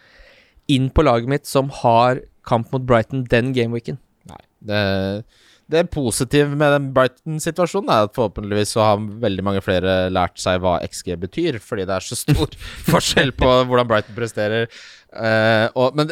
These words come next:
Speaker 2: jeg så, altså, nei, jeg gidder ikke å, vi gidder ikke å ta den,
Speaker 1: Nei.
Speaker 2: eh, digresjonen der. West Bromwich, Newcastle her.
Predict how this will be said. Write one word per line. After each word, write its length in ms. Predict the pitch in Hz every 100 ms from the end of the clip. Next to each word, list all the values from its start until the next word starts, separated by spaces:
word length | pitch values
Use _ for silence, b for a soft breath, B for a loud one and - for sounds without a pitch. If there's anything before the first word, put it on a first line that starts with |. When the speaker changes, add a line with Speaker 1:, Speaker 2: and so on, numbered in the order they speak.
| 160
Speaker 2:
jeg 160 | 156 139
så, 140 | - -
altså, 300 | 107 101 107
nei, 160 | 107 104
jeg 120 | 95
gidder 140 | 85
ikke 140 | - 87
å, 60 |
vi 160 | 123 143
gidder 280 | 147 123 117
ikke 100 | 139
å 60 |
ta 120 | 113 104
den, 260 | 98 98
Speaker 1:
Nei. 140 | 101 123
Speaker 2:
eh, 400 | 104 104 101 101
digresjonen 680 | 101 107 92 110 - 104 101
der. 180 | 101 135
West 220 | 180 -
Bromwich, 360 | 165 160 185 -
Newcastle 760 | 185 147 139 131 147 123 196 190
her. 380 | - 170 208